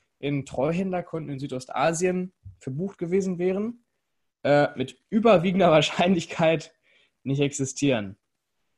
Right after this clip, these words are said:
Ne? Und, ähm, das Ganze könnte eventuell auch mögliche Auswirkungen auf die Jahresabschlüsse,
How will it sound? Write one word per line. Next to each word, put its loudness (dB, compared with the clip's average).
Ne? 0
Und, 2
ähm, 2
das -8
Ganze -4
könnte -2
eventuell 0
auch 0
mögliche -6
Auswirkungen -4
auf -6
die -8
Jahresabschlüsse, -2